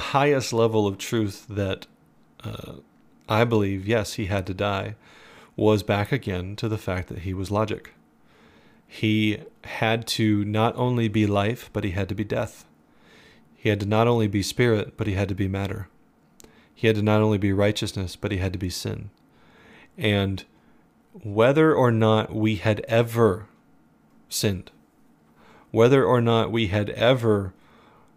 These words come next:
fallen, there is a reality to the fact that we are matter and God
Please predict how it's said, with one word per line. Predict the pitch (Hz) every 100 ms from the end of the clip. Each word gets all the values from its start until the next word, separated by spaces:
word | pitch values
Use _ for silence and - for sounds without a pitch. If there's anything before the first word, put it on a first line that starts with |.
| _ _
fallen, | - - 123 127 107 90 101 - _ _ _ _ _ _ _ _ _ _
there | - 107
is | 110 120
a |
reality | 113 107 104 135 151 175
to | 170 135
the | 123
fact | - 101 95 98 - _ _ _ _ _ _ 123
that | 107 117
we | 107 120 147 156 160 131 - - _ -
are | 110
matter | 107 104 110 104 95 92 - _ _ _ _ _ _ _
and | 120 117
God | 101 95 92 92